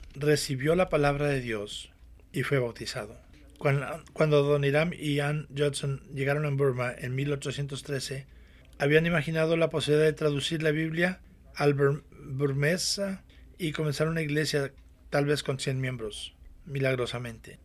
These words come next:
Pero cuando Hudson murió, casi cuarenta años después, no solo había traducido la Biblia entera al idioma,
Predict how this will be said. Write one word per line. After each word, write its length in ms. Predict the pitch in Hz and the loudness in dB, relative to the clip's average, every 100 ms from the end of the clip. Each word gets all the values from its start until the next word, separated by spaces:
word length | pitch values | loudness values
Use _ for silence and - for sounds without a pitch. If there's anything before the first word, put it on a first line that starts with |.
| - | -8
Pero 200 | - 147 | 0 0
cuando 560 | 143 143 139 135 - - - | 2 2 4 2 0 -6 -2
Hudson 480 | 160 - 180 175 147 | -2 0 -2 -2 -4
murió, 600 | 156 139 143 147 123 123 - - - - | -2 -2 2 2 0 -6 -16 -20 -20 -4
casi 300 | 156 147 160 | -2 0 0
cuarenta 340 | 156 156 160 | 2 2 2
años 240 | 160 160 139 | 0 0 -2
después, 720 | 143 - 151 131 127 - - - - | -4 -2 -2 -2 -4 -10 -12 -20 -6
no 120 | 156 | -2
solo 200 | 165 180 | 4 6
había 280 | 175 175 175 | 8 6 6
traducido 640 | 170 160 156 139 175 165 | 4 4 4 0 0 2
la 180 | 160 147 | 2 2
Biblia 280 | 139 160 156 | 2 0 0
entera 420 | 143 160 156 151 | 0 0 4 2
al 480 | 147 139 139 139 135 | 2 -2 0 0 0
idioma, 520 | 135 139 156 135 131 | -2 0 0 0 -4